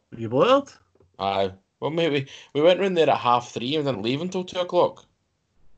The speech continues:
Speaker 1: Yeah, you'd be bloated then, wouldn't you? Suffering. Must have been suffering yesterday.
Speaker 2: I was actually all right. I woke up and I was a wee bit dazed. Um, but a couple of pints of water, man, normally sorts me out, 'cause it's just dehydration. That's all, that's all a hangover is. It's
Speaker 1: That's
Speaker 2: just
Speaker 1: what it is. Your
Speaker 2: dehydration.
Speaker 1: brain can't,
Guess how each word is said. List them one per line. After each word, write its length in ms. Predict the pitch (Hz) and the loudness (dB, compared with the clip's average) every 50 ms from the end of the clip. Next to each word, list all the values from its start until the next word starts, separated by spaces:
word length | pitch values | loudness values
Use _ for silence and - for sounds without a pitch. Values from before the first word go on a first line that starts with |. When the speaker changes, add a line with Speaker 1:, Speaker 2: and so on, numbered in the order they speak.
| - - - | -16 -10 -4
Speaker 1:
Yeah, 140 | 120 123 113 | -2 0 0
you'd 160 | 113 113 107 | 0 -2 -4
be 80 | 107 104 | -8 -8
bloated 400 | - 120 123 147 160 143 139 143 | -6 -4 -4 -2 -2 -4 -2 0
then, 180 | 139 135 127 | 2 2 2
wouldn't 180 | 131 139 160 156 | 0 -2 -2 -4
you? 80 | 143 127 | -4 -2
Suffering. 380 | - 170 156 - - 185 143 | 0 0 0 0 -2 -2 0
Must 180 | 139 180 175 - | 0 0 0 -2
have 60 | 214 | -6
been 60 | 147 | -6
suffering 380 | - - 113 107 - 127 107 98 | -2 -2 -4 -4 -4 -6 -6 -6
yesterday. 440 | 98 104 110 - 175 175 180 175 175 _ _ _ _ _ _ _ | -6 -6 -6 -4 -2 -2 -2 -2 -4 _ _ _ _ _ _ _
Speaker 2:
I 200 | - 92 101 117 | -12 -6 -6 -4
was 120 | 131 139 135 | -4 -2 -4
actually 280 | 123 135 131 - 101 | -4 -4 -2 -2 -2
all 80 | 92 92 | 0 0
right. 160 | 98 110 98 | 0 0 2
I 80 | 90 113 | 2 2
woke 260 | 113 117 131 127 - | 2 0 -2 2 2
up 180 | 107 101 - | 0 2 2
and 80 | 123 113 | 0 0
I 60 | 110 | 0
was 140 | 110 110 110 | 0 -2 -4
a 20 | |
wee 100 | 110 113 | -6 -4
bit 200 | 113 113 104 - | -2 -2 -2 0
dazed. 420 | - 110 110 110 107 - _ _ _ _ _ _ _ - | 0 -2 -2 -2 -4 -10 _ _ _ _ _ _ _ -6
Um, 460 | 87 92 92 92 90 92 92 90 - _ _ _ _ _ _ _ _ _ | -2 0 0 0 0 -2 -4 -10 -12 _ _ _ _ _ _ _ _ _
but 360 | - 104 98 95 - - _ _ _ _ _ _ _ _ _ _ _ _ - - | 0 2 2 2 0 -2 _ _ _ _ _ _ _ _ _ _ _ _ -20 -20
a 60 | - | -12
couple 240 | - - 113 80 101 | -4 -4 -2 -2 -2
of 80 | - - | -2 -4
pints 240 | 110 104 101 - | -6 -6 -4 -4
of 80 | 98 90 | -4 -2
water, 260 | 90 87 87 95 107 | 0 0 0 0 0
man, 220 | 110 110 110 104 95 | 0 0 -2 -2 -2
normally 260 | 95 95 95 95 92 | -4 -4 -4 -6 -6
sorts 260 | 95 104 90 90 - | -4 -4 -6 -6 -6
me 160 | 95 90 98 | -6 -6 -6
out, 100 | 107 - | -6 -8
'cause 120 | - 120 120 | -12 -16 -16
it's 100 | 127 135 | -12 -12
just 160 | 175 180 - | -12 -12 -10
dehydration. 640 | - 160 151 135 113 - - 190 117 120 - 165 156 | -10 -6 -2 -2 -2 -2 -2 -4 -4 -4 -6 -8 -8
That's 200 | 151 156 156 - | -8 -8 -6 -4
all, 160 | 165 160 151 | -2 0 2
that's 220 | 131 135 143 - 165 | 2 0 0 -2 -2
all 120 | 156 151 | 0 0
a 60 | 147 | 2
hangover 340 | 131 127 123 120 113 101 92 | 2 0 0 0 0 2 2
is. 140 | 107 131 139 | 2 0 0
It's 60 | 123 | -4
Speaker 1:
That's 180 | 127 165 135 139 | -6 -6 -4 -2
Speaker 2:
just 40 | 180 | -2
Speaker 1:
what 200 | 165 147 143 165 | 0 0 2 0
it 40 | 113 | 0
is. 60 | - | 0
Your 80 | 185 165 | -2 -4
Speaker 2:
dehydration. 60 | - | -2
Speaker 1:
brain 240 | 165 175 185 190 180 | -2 -2 -2 -2 0
can't, 320 | - 185 165 151 139 131 | 0 0 0 0 -2 -6